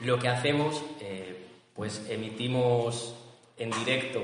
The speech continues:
en falso directo, los miércoles a las once de la noche en una plataforma de radio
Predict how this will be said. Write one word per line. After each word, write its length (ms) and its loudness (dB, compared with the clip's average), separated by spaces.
en 160 -6
falso 280 0
directo, 400 2
los 180 -4
miércoles 500 0
a 60 -2
las 160 0
once 240 0
de 60 4
la 100 4
noche 240 0
en 80 0
una 160 -2
plataforma 480 0
de 80 -2
radio 400 2